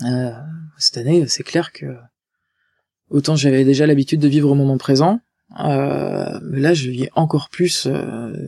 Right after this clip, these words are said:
je prends, je lâche encore plus prise sur tout, quoi. Il y a, voilà. C'est, je dis pas du tout, je ne fais rien, au contraire.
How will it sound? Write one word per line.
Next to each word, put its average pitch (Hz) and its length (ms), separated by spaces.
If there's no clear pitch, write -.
je 151 140
prends, - 260
je 120 140
lâche 143 280
encore 165 280
plus 139 160
prise 180 200
sur - 200
tout, 135 160
quoi. 135 200
Il 139 60
y 139 60
a, - 180
voilà. - 240
C'est, 143 180
je 127 120
dis 120 120
pas 147 200
du 143 120
tout, 156 260
je 131 120
ne 127 140
fais 123 140
rien, 170 220
au 175 80
contraire. 202 360